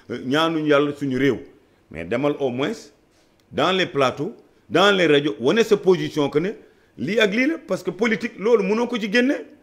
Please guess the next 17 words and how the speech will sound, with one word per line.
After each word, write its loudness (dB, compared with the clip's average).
Ki -6
taxawoon, 6
ki -4
toogoon 6
ci -4
plateau 4
di -4
naan 2
lii 6
ak 8
lii, -2
di -2
ŋàññi 2
suñu -4
nguur 2
di -2
loolu, 4